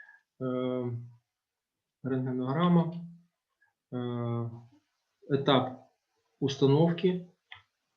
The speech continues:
е, оперативного втручання, установки цього імпланту, е, і рентгенограми після операції та фото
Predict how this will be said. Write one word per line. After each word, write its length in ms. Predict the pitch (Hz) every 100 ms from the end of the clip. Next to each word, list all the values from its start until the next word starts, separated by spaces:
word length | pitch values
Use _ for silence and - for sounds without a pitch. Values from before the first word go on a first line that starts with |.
| _ _ _ _ _ _ _ _ _ - _ - 170 143
е, 460 | 139 123 120 117 117 - - _ 254 240
оперативного 640 | - 139 135 139 135 127
втручання, 580 | - 127 - 147 151 160
установки 680 | 151 - 143 143 - 143 139
цього 500 | - 135 139 135 - _ _
імпланту, 920 | 139 143 143 139 135 135 135 131 131 170
е, 60 |
і 80 | 170
рентгенограми 640 | 143 135 135 135 143 139
після 360 | 135 156 - 156
операції 600 | 139 147 147 139 - 127
та 100 | 127
фото 520 | - 143 135 135 -